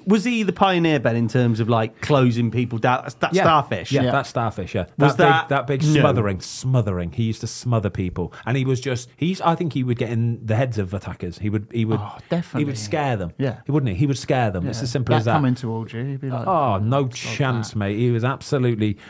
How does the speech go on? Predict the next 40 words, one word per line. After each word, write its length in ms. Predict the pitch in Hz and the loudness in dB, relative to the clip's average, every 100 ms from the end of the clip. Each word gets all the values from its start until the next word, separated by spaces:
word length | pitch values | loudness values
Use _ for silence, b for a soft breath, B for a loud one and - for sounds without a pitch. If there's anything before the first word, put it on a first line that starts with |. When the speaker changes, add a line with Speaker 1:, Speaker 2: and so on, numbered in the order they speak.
| B | B
Speaker 2:
massive. 360 | 127 123 117 123 | -2 0 0 2
I'm 120 | 165 | 2
gonna 160 | 208 | 2
chuck 360 | 196 202 190 - | 2 2 0 -2
somebody 340 | 190 180 170 | -2 0 2
else 260 | 160 156 123 | 2 0 0
in 200 | 127 110 | -2 0
there 260 | 104 127 160 b b | 0 0 -2 b b
that 120 | - 104 | -6 -6
I 40 | |
think 480 | - - 156 131 - - | -8 0 0 0 -8 -4
might 500 | 127 135 131 117 - | 0 4 2 0 -2
have 200 | 117 - | -4 -2
to 60 | 107 | 0
go 200 | 107 98 | 2 2
in 100 | 98 | 0
this 140 | 92 | -2
top 180 | - 95 | -4 -4
list. 240 | 92 - - | -6 -4 2
I'm 100 | 117 | 2
not 140 | 110 | 2
sure 200 | - 92 | 0 0
yet. 200 | 87 87 _ | 0 -4 _
Thibaut 360 | - 139 117 110 | 0 2 4 2
Courtois. 420 | 113 101 - 90 - b | 0 -2 -4 -6 -10 b
So 160 | - 143 | -2 0
Thibaut 560 | 156 190 165 160 156 - - | 0 2 4 2 0 -10 0
didn't 240 | 185 190 | 0 2
actually 440 | 175 165 - 139 120 | -4 -4 -6 -4 -4
stay 220 | - 131 | 0 0
around 280 | 123 127 120 | 2 2 2
in 60 | |
the 80 | 101 | 0
Premier 240 | 92 104 92 | 0 0 0
League 140 | 92 | -2
too 180 | - 92 | -2 -2
long. 160 | 90 | -2
Hundred 340 | 123 139 135 139 | 0 0 0 -4
twenty-six 520 | - 127 117 - 107 | -2 -2 0 -4 -6
appearances, 760 | 107 - 110 101 90 - 90 127 | -4 0 0 0 -2 -6 -6 -6